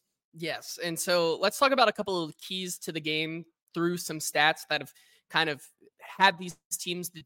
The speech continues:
the trends of, of the past couple of weeks for these teams. And I think the first one is to not let the Jags get off to a hot start and, and kinda stifle them in, in, in the offensive side of the ball here. The Titans defense has allowed scores on twenty-nine percent of opponent drives in the first half since week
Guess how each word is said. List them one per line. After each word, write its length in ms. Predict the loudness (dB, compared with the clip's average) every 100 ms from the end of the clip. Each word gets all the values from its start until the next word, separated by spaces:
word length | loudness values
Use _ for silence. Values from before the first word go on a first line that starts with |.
| _
the 120 | -10
trends 560 | -8 -2 -2 -2 -6 -6
of, 180 | -2 0
of 180 | -2 -4
the 80 |
past 300 | 0 2 2
couple 240 | -2 -6 -4
of 40 |
weeks 180 | -4 -6
for 100 | -8
these 180 | -8 -8
teams. 320 | -8 -10 -10 _ -20 -8
And 80 | 2
I 60 | 4
think 160 | 4
the 60 | 2
first 280 | 0 2 0
one 160 | -2
is 160 | -2 -4
to 140 | -4
not 240 | 2 2 4
let 160 | -2
the 80 | -2
Jags 360 | 0 2 2 -2
get 140 | 0
off 220 | 2 2 -2 _ _
to 120 | -2
a 80 | -2
hot 300 | 4 4 4
start 380 | 0 0 0 -2 _ _ -8
and, 160 | -6
and 140 | -6 -4
kinda 200 | -4 -2
stifle 400 | -2 0 -2 -2
them 240 | -4 -4 -10
in, 320 | -12 -8 -10
in, 20 |
in 160 | -8 -6
the 120 | -2
offensive 480 | -2 -2 -6 -6 -2
side 220 | -2 0
of 40 |
the 60 | -2
ball 240 | 0 0
here. 180 | 0 -4
The 80 | -2
Titans 400 | 4 4 4 -6
defense 400 | -6 -4 -4 -4
has 180 | -8 -4
allowed 320 | 4 6 6
scores 300 | 2 0 0
on 160 | 0 -4
twenty-nine 720 | -4 -4 -2 -2 0 0 0
percent 440 | -4 -6 -4 -4 -4
of 120 | -10
opponent 440 | -12 -10 -8 -8 -8
drives 380 | -4 -2 -2 -6
in 40 |
the 80 | -14
first 320 | -8 -8 -6
half 280 | -2 -2 -2
since 260 | -6 -10 -14
week 260 | -12 -12